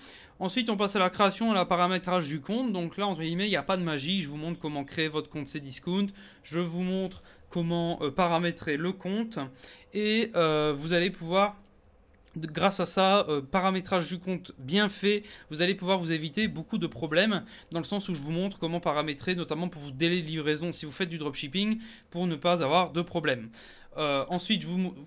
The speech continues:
parle donc de la visibilité sur ces discounts. Donc ça, c'est ce que je vous ai expliqué. Qu'est-ce qui, qu'est-ce qui fait qu'on apparaît ou pas ? Après, je vais vous parler comment faire un titre produit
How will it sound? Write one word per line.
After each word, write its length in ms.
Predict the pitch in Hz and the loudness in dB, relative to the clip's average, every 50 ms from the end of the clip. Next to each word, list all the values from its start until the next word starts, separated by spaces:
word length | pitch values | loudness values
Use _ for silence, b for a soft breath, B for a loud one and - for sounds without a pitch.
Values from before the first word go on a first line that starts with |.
| - | -6
parle 200 | - 170 165 165 | -2 -2 -2 0
donc 220 | 160 160 165 160 151 | 0 -2 -2 -2 -2
de 40 | |
la 120 | 143 131 123 | -2 -2 -4
visibilité 580 | 123 151 160 165 165 165 170 170 - - 185 | -4 -6 -6 -6 -4 -4 -4 -4 -4 -4 -4
sur 140 | 175 - - | -4 -4 -6
ces 120 | - - 156 | -6 -6 -6
discounts. 520 | 170 180 - - 247 254 269 262 - 165 | -6 -6 -6 -4 -2 -2 0 -2 -4 -6
Donc 160 | - 156 147 143 | -8 -8 -8 -6
ça, 140 | - 156 | -6 -8
c'est 80 | 139 143 | -8 -8
ce 80 | 139 - | -10 -10
que 80 | 156 | -10
je 60 | 143 | -8
vous 100 | 139 139 | -6 -6
ai 40 | 135 | -6
expliqué. 520 | 131 135 - 165 - - 202 220 233 226 226 | -6 -6 -8 -10 -6 -2 0 0 0 0 -2
Qu'est-ce 200 | 170 151 - - | -4 -8 -8 -10
qui, 220 | - 156 143 139 | -12 -14 -14 -10
qu'est-ce 240 | 139 - 175 170 - | -6 -6 -6 -4 -6
qui 80 | 175 | -8
fait 160 | 160 - - 180 | -6 -4 -4 -4
qu'on 160 | 175 160 151 | -4 -2 -2
apparaît 400 | 139 131 - 143 127 131 127 131 - | -2 -2 -2 -2 -2 -2 -4 -4 -6
ou 80 | 185 170 | -8 0
pas ? 280 | - 233 240 269 277 B B B B B B B B B B B B B _ _ _ - | 4 4 4 4 4 B B B B B B B B B B B B B _ _ _ 0
Après, 320 | 180 175 - - 233 240 | 0 0 4 4 4 4
je 100 | - - | 4 4
vais 80 | 180 208 | 2 2
vous 140 | 190 180 180 | 2 2 2
parler 260 | 214 208 202 208 214 | 2 4 4 4 2
comment 220 | 208 196 190 190 | 2 0 -2 -2
faire 140 | 185 190 175 | -2 0 0
un 80 | 170 170 | -2 -2
titre 260 | - - 190 - - | -4 -8 -10 -12 -10
produit 480 | - - 185 170 170 180 185 180 175 | -4 -2 -2 0 0 0 -2 -2 -2